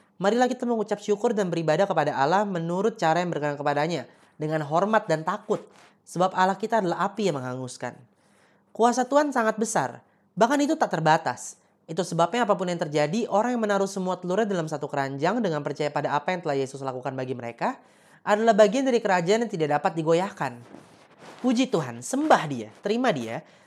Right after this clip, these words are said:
melalui tidak ada yang bisa kita lakukan untuk diri kita sendiri. Melalui pengorbanan Kristus di kayu salib itu,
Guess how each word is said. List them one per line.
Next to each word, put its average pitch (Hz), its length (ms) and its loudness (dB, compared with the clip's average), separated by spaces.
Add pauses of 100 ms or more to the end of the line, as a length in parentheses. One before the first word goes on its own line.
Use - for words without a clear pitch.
(160)
melalui 190 320 4
tidak 175 300 2
ada 175 80 -2
yang 185 100 -4
bisa 185 240 -6
kita 190 140 -4
lakukan 170 340 0
untuk 196 160 -8
diri 180 160 -6
kita 185 160 -6
sendiri. 202 460 -4 (500)
Melalui 214 320 2
pengorbanan 196 400 4
Kristus 196 320 -2
di 170 160 -6
kayu 147 160 0
salib 139 240 -4
itu, 123 320 -10